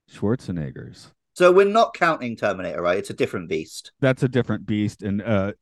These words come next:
Speaker 1: Total Recall is now a different beast. So we're, we're looking at any, I'll, I'll put Twins in the running if you want, but, uh,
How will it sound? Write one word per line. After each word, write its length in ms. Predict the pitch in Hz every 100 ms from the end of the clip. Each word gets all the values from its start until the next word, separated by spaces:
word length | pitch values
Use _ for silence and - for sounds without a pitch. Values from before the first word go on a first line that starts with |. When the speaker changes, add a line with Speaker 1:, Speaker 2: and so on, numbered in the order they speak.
| 110
Speaker 1:
Total 240 | - 123 110
Recall 500 | 104 107 95 87 85
is 240 | 87 85 92
now 160 | 87
a 40 | 82
different 260 | 87 87
beast. 140 | 95 -
So 80 |
we're, 160 | 117 127
we're 200 | 131 131
looking 280 | 135 139 127
at 100 | 120
any, 220 | 123 123 - _ -
I'll, 300 | 156 165 156
I'll 40 |
put 240 | 156 196 -
Twins 360 | - 131 123
in 60 | 110
the 60 | 101
running 280 | 98 95 87
if 120 | -
you 100 | 87
want, 260 | 85 73 _
but, 160 | 87 87
uh, 220 | 85